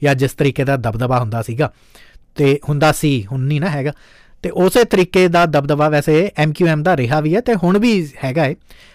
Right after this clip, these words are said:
ਪਰ ਕਰਾਚੀ ਦੇ ਵਿੱਚ ਪੂਰੀ ਚ-, ਅੱਛਾ, ਕਰਾਚੀ ਹੈਗਾ ਹੈ ਗੁੰਡਾ, ਮਤਲਬ ਸਮਗਲਰਸ, ਵੱਡੇ-ਵੱਡੇ,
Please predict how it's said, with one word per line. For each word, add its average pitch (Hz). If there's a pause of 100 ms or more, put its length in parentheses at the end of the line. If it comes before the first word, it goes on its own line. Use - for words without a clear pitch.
(140)
ਪਰ 196
ਕਰਾਚੀ 208
ਦੇ 233
ਵਿੱਚ 170
ਪੂਰੀ 135
ਚ-, -
ਅੱਛਾ, 156
ਕਰਾਚੀ 156
ਹੈਗਾ 160
ਹੈ 196
ਗੁੰਡਾ, 135 (440)
ਮਤਲਬ 135
ਸਮਗਲਰਸ, 151 (180)
ਵੱਡੇ-ਵੱਡੇ, 165